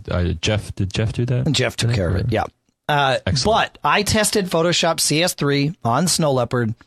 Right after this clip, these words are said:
Speaker 2: and for my purposes, it works fine, and I've had zero bugs. So, uh, that, y-, you know, I'll, I'll, eh, there may be, it, it's entirely possible that there are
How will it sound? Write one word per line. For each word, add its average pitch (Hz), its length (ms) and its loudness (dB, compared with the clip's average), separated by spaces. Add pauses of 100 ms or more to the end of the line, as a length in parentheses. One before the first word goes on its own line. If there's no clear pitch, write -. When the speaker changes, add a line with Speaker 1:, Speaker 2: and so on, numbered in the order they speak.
(260)
Speaker 2:
and 135 480 2 (260)
for 151 300 -2
my 160 460 2
purposes, 139 840 -2
it 143 200 -2
works 135 320 0
fine, 151 460 0
and 135 220 -2
I've 127 140 2
had 123 180 0
zero 123 460 0
bugs. 90 480 -2 (260)
So, 113 520 0 (160)
uh, 104 400 2
that, 135 340 0 (240)
y-, 131 180 -2
you 131 120 0
know, 101 100 2
I'll, 110 240 0
I'll, 120 220 0 (480)
eh, 165 80 0 (220)
there 165 220 2
may 185 420 2
be, 147 560 2 (220)
it, 180 200 0
it's 170 180 0
entirely 175 500 0
possible 127 500 0
that 117 180 0
there 127 200 0
are 123 360 0